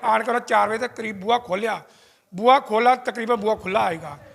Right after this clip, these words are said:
ਬੂਹਾ ਖੋਲ੍ਹ ਕੇ ਅੰਦਰ ਵੇਖਿਆ ਕਿ ਚਾਕੂ, ਸਾਰੀ ਇੱਥੇ ਸਮਾਨ ਵਿਖਰਿਆ ਪਿਆ ਆਏਗਾ।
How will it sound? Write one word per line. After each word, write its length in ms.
ਬੂਹਾ 260
ਖੋਲ੍ਹ 220
ਕੇ 60
ਅੰਦਰ 260
ਵੇਖਿਆ 200
ਕਿ 80
ਚਾਕੂ, 420
ਸਾਰੀ 400
ਇੱਥੇ 320
ਸਮਾਨ 380
ਵਿਖਰਿਆ 300
ਪਿਆ 180
ਆਏਗਾ। 260